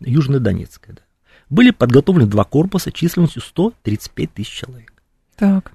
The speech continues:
Speaker 1: Они начали боевые действия четвертого июня. Так вот, четвертого июня их потери убитыми составили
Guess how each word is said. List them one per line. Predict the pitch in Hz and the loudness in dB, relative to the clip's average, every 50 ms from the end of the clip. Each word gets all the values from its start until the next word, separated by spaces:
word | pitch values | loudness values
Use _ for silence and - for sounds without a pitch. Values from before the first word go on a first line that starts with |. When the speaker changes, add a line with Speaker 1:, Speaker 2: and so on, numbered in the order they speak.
| _ _ - | _ _ 0
Speaker 1:
Они | 120 196 247 | 4 6 8
начали | 247 160 156 175 - - 139 131 | 8 8 8 6 4 2 2 2
боевые | 107 113 107 101 107 | 4 4 2 2 2
действия | 135 196 190 - - | 2 2 2 0 -2
четвертого | - - 107 - 123 147 165 - - - 139 135 | -4 -4 -4 -2 0 0 0 0 -2 -4 -2 -2
июня. | 107 95 - - - - - _ _ _ _ _ | -2 -2 -4 -6 -10 -16 -20 _ _ _ _ _
Так | - - - | -10 -4 -2
вот, | 208 202 | -2 0
четвертого | - - - - 170 202 214 214 - - 180 185 143 | 0 0 0 2 4 4 4 4 4 4 4 4 4
июня | 110 98 92 90 87 90 98 - _ _ _ _ _ - | 4 2 2 0 -2 -4 -6 -10 _ _ _ _ _ -2
их | 156 170 - - | -2 -2 -2 -2
потери | - 143 147 - - 165 160 147 135 - | -4 -4 -4 0 2 4 4 4 4 4
убитыми | 143 120 104 123 139 - - 87 - - 98 - _ _ _ _ | 2 -2 2 0 0 0 -2 -8 -10 -10 -12 -14 _ _ _ _
составили | - - 120 - - - 92 82 82 85 - | -14 -10 -10 -10 -6 -4 -4 -4 -4 -6 -10